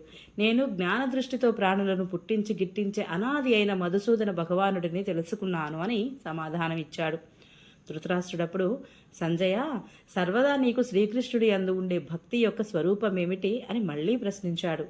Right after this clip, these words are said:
సంజయుడు చెప్పసాగాడు, "మహారాజా, మీకు మంగళమగుగాక. వినండి, నేను ఎప్పుడూ కూడా కపటాన్ని ఆశ్రయించలేదు, ఏ వ్యర్థ ధర్మాన్ని ఆచరించలేదు.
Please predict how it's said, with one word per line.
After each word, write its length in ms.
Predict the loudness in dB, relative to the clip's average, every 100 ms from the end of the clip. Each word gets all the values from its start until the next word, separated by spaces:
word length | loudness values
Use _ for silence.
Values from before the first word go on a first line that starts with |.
| -12 -20 -20 -10
సంజయుడు 440 | -4 -2 2 0
చెప్పసాగాడు, 840 | 0 -4 -4 -2 0 0 2 2 0 -6 -20 _ -10
"మహారాజా, 720 | -4 -2 0 0 0 0 -2 -10 -14 -2
మీకు 180 | 0 2
మంగళమగుగాక. 1000 | 0 0 0 2 2 2 0 0 -2 -8 -6
వినండి, 480 | -4 -2 -2 -2 -8 -20 -12 -2
నేను 180 | 0 2
ఎప్పుడూ 440 | 0 0 2 2
కూడా 240 | 4 2
కపటాన్ని 600 | 2 -2 -2 0 2 2
ఆశ్రయించలేదు, 1000 | 2 2 0 0 0 0 -2 0 -2 -4 -12 -20 -2
ఏ 180 | 4 4
వ్యర్థ 400 | 4 0 0 0
ధర్మాన్ని 600 | 2 2 2 0 0 0
ఆచరించలేదు. 880 | 0 0 0 0 -2 -2 -2 -4 -8